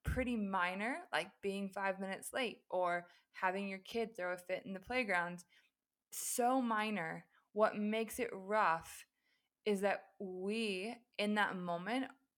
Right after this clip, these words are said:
are internally freaking out like a small child. And we are internally feeling, "Oh my gosh, I'm going to be rejected by all my peers," or,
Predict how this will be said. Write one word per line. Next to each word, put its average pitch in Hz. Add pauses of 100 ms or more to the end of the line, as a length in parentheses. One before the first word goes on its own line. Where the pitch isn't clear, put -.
(220)
are 196
internally 220
freaking 196 (100)
out 170 (120)
like 185
a 190
small 175
child. - (640)
And 208
we 214
are 214
internally 202 (440)
feeling, 185
"Oh 190
my 190
gosh, 175
I'm 175
going 175
to 196
be 170 (400)
rejected 175
by 185
all 185
my 208
peers," 202
or, 175